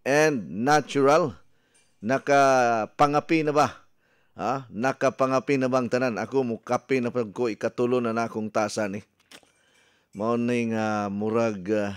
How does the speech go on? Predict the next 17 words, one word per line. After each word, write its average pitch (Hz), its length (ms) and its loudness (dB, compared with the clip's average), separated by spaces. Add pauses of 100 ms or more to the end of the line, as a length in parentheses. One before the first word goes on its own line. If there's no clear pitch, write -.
(200)
moabot 107 480 -4
yun 107 160 -4
tas 110 160 -2
adlaw 107 480 -2
ani 110 240 -4
nga 107 40 -8
sixteen 117 520 -4
years 110 240 0
old 107 240 0
ni 107 160 -4
yung 110 120 -4
itsura 113 440 -2
na 107 120 -6
ko 107 200 -2
ani 110 160 -4
ba? 87 240 -10 (560)
Hmm? 120 240 -8